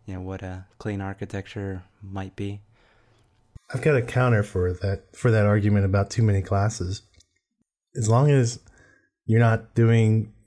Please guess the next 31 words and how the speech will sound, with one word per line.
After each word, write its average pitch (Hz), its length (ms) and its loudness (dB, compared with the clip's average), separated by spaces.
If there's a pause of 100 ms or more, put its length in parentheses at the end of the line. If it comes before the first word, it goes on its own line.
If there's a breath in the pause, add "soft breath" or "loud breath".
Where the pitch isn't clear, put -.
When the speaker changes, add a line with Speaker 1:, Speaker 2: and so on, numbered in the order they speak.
(180)
Speaker 2:
the 110 80 -2
same 113 300 2
thing 113 600 2
across 113 500 0
multiple 110 400 0
classes, 117 640 0 (680)
you 107 100 2
know, 95 220 0 (240)
as - 60 -6
long 113 180 4
as 117 80 4
you're 120 80 4
not 113 160 4
doing 110 240 4
your 104 100 4
database 104 540 2
access 92 600 -4 (460 soft breath)
across 104 520 0 (280)
your 123 140 2
data, 110 280 2
say 123 160 0
your 107 100 4
database 104 560 2 (160)
and 107 300 2
your 104 200 2
network 104 400 0
access 101 500 -2 (120)
in 107 100 0
the 104 60 0
same 101 460 0 (120)
class 98 460 -2